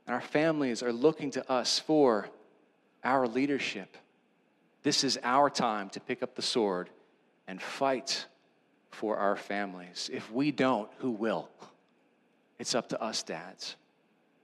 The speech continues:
Recently, I was reminded of a statistic that I've heard for the past, I don't know, twenty years, a variation of this stat.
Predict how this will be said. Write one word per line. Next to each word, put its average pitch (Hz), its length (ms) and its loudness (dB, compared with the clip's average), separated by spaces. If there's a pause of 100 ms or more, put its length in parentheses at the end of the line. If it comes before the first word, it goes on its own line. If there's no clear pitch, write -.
(420)
Recently, 143 380 4
I 127 60 10
was 117 180 4
reminded 117 400 2
of 101 120 0
a 101 120 -2
statistic - 560 -6
that 110 100 0
I've 104 140 2
heard 117 220 2
for - 80 -20
the - 60 -20
past, 107 380 -2
I 120 60 0
don't 110 120 0
know, 90 80 -2
twenty 110 320 -2
years, 95 280 -2
a 98 40 -6
variation 95 480 -2
of 85 80 -12
this 87 120 -10
stat. 87 360 -8